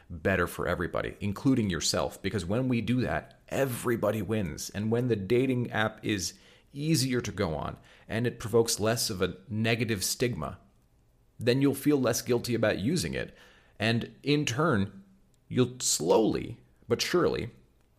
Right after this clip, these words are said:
turn this negative experience into a more positive experience. And that way, we can get back to what creates real, meaningful, deep relationships, which is open communication and honesty.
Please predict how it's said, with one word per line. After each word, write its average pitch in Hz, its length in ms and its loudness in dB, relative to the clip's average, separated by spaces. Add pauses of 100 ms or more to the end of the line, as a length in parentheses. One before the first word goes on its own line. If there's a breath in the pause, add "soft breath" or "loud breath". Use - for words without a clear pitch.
turn 131 240 0
this 127 180 2
negative 131 340 4
experience 101 480 0
into 104 260 -2
a 101 40 0
more 101 180 2
positive 90 460 -4
experience. - 680 -8 (680 soft breath)
And 110 80 0
that 131 140 2
way, 110 200 4
we 117 180 -2
can 117 160 -2
get 110 160 2
back 110 220 0
to 101 340 -2
what 98 240 0
creates 113 440 0
real, 107 440 2 (100)
meaningful, 104 540 0
deep 104 320 -2
relationships, 95 640 -2
which 95 160 -4
is 98 140 -4
open 175 260 0
communication 95 800 -2 (540)
and 151 240 -2
honesty. 101 540 0